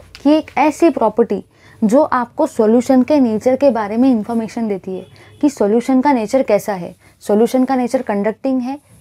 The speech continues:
या सॉल्यूशन का नेचर नॉन कंडक्टिंग है, ऐसी प्रॉपर्टी को आप क्या बोलते हो, कंडक्टिविटी, ठीक है।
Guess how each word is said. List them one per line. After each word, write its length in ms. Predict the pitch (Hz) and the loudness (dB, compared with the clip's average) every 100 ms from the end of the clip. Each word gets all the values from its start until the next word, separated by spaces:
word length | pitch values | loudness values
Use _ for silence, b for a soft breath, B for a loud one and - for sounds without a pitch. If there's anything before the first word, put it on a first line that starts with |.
| - | -8
या 80 | 247 | -6
सॉल्यूशन 420 | 240 214 - 247 | -4 -6 -6 -6
का 100 | 262 | -6
नेचर 320 | 240 214 277 | -8 -6 -4
नॉन 320 | 240 202 233 247 | -4 -2 -2 -2
कंडक्टिंग 540 | 233 208 208 220 202 | -4 -6 -8 -12 -10
है, 120 | 208 208 b b - | -12 -14 b b -8
ऐसी 300 | 240 240 285 | -6 -4 -6
प्रॉपर्टी 420 | 240 202 214 208 | -2 -2 -2 -4
को 120 | - | -2
आप 300 | - - 240 | -2 -2 -4
क्या 160 | - 220 | -2 -2
बोलते 320 | 214 196 190 | 0 -2 -2
हो, 120 | 214 294 | -4 -6
कंडक्टिविटी, 840 | - 190 180 180 320 240 - - _ _ _ _ _ | -6 -8 -8 -8 -6 -4 -6 -12 _ _ _ _ _
ठीक 100 | |
है। 80 | 240 | -6